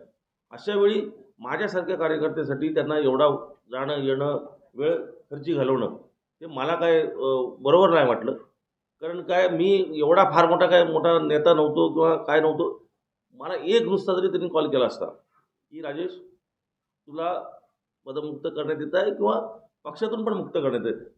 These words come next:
दुसऱ्या मिनिटाला जाऊन मी तुमच्या इथं प्रेस घेऊन सांगितलं असतं, "मला मे-, मेसेज साहेबांचा मिळालाय, मी मग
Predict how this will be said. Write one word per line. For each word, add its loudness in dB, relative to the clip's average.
दुसऱ्या -4
मिनिटाला 0
जाऊन 4
मी 2
तुमच्या -4
इथं -4
प्रेस -2
घेऊन -12
सांगितलं -8
असतं, -8
"मला -10
मे-, -4
मेसेज -6
साहेबांचा 0
मिळालाय, 0
मी -18
मग -12